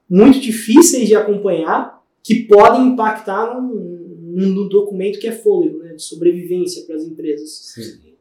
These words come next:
Speaker 1: É um ponto bem, bem, bem importante. Legal, pessoal. Eu acho que o tema, né, ele vai se aprofundando e ele é bem técnico, mas eu queria abrir aqui mais um espaço para cada um de vocês para uma consideração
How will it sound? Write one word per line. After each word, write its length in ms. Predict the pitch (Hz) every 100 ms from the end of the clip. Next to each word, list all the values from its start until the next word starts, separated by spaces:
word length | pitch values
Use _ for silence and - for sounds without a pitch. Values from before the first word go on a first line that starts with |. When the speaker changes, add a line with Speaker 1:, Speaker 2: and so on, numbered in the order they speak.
| -
Speaker 1:
É 300 | 160 156 160
um 100 | 165
ponto 240 | 175 175
bem, 400 | 170 185 202 190
bem, 220 | 170 185 180
bem 180 | 190
importante. 760 | 196 208 214 - 160 156 - _
Legal, 320 | 269 285 247
pessoal. 500 | 226 220 226 190 185 202
Eu 280 | 214 214
acho 200 | 220 262
que 280 | 262 240 196 202
o 120 | 208
tema, 440 | - 247 277 226
né, 140 | 208 220
ele 120 | 214
vai 160 | 208 226
se 120 | 254
aprofundando 600 | 233 220 220 190 208 233
e 80 | 226
ele 160 | 226
é 120 | 208
bem 260 | 170 220 269 - -
técnico, 760 | 208 262 262 202 165 - 143 _ _ _ _
mas 520 | 180 196 214 220 214
eu 120 | 226
queria 280 | 220 226 285
abrir 360 | 240 190 233 240
aqui 480 | - 208 220 208 -
mais 400 | 185 185 202 208
um 100 | 208
espaço 560 | 190 - 190 196 - 185
para 160 | 190
cada 300 | 175 175 185
um 60 | 180
de 120 | 175
vocês 720 | 170 160 - 202 220 - - _ _ _ _
para 160 | - 262
uma 180 | 277 269
consideração 1000 | 294 302 294 254 247 214 - 254 262